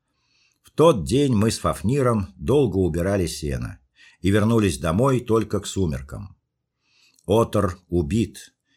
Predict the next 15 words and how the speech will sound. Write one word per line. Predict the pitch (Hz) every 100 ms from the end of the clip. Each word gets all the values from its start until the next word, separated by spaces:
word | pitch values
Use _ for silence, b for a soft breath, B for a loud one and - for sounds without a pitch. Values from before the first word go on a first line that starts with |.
| _ -
такими | 73 87 87
словами | 85 85 80 95 95 85 80
встретил | - 82 87 87 80
нас | 80 76
отец, | 71 71 113 104 - - b b
едва | - 90 82 95 139
мы | 113
переступили | 95 90 85 - 76 98 113 98
порог | 85 - 76 85 67
дома. | 62 95 71 53 - _ _ _ b b b b
«И | -
вот | 107 170 170
почивают | - 117 - 98 117 120 104 -
его | 85 87 101
убийцы». | 90 80 101 65 - -